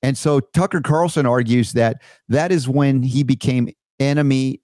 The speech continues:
number one of not only the Democrats, but the, the establishment Republicans. They just had to put up with him until they could kinda look the other way and pretend they supported him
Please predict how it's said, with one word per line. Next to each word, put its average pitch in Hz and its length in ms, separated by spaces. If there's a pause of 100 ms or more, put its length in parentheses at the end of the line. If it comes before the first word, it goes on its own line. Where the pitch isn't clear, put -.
number 117 300
one 117 300
of 90 120
not 123 240
only 127 240
the 92 100
Democrats, 98 720
but 107 360
the, 92 160 (140)
the 101 180
establishment 98 680
Republicans. 90 760 (120)
They 110 100
just 117 200
had 104 120
to - 60
put - 220
up 104 180
with 95 140
him 92 100
until 87 400 (920)
they 131 100
could 117 140
kinda 107 200
look 113 200
the 113 140
other 101 120
way 101 140
and 92 100
pretend 120 360
they 107 80
supported 92 500
him 87 220